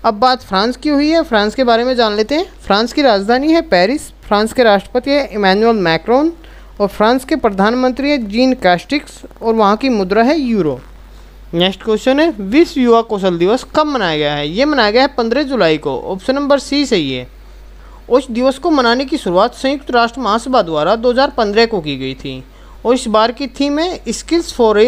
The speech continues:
Resilient Youth। नेक्स्ट क्वेश्चन है, कॉमन सर्विस सेंटर दिवस कब मनाया गया है? ये मनाया गया है सोलह जुलाई को, ऑप्शन नंबर ए सही होगा।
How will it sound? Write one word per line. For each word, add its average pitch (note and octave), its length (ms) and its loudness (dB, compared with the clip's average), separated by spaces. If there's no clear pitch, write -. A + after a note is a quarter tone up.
Resilient A#3+ 600 0
Youth। C#3 420 -4
नेक्स्ट G3 360 0
क्वेश्चन C4+ 340 0
है, G4 60 4
कॉमन C#4 380 2
सर्विस C4 360 0
सेंटर F3+ 340 0
दिवस E3 380 0
कब D4+ 120 2
मनाया G3 320 0
गया C#3+ 160 0
है? C#3 180 -6
ये G3+ 160 0
मनाया C#4 240 2
गया A3 140 2
है E4 80 2
सोलह A#3+ 300 0
जुलाई G#3+ 320 0
को, D3 200 -4
ऑप्शन G3 340 -4
नंबर D4+ 380 0
ए C4+ 140 2
सही D#3 280 -2
होगा। B2 320 -8